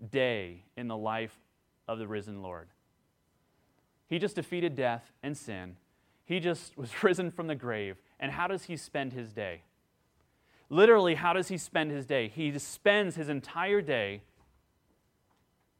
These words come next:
meeting with his early disciples and giving them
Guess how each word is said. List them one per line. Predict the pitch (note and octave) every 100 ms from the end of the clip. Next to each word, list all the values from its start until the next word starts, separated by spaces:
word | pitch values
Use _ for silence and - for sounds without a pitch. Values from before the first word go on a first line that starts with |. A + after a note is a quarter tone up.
| _ _ _ _ _ _ -
meeting | D#3+ G3+ G#3+ G3+
with | G3 F#3+
his | D#3
early | D#3+ E3 F3
disciples | F3 - B2+ G#2+ G2+ G2 - - _ -
and | C#3+ B2+
giving | F3 F#3+ G3 D3+
them | B2+ A2 G#2+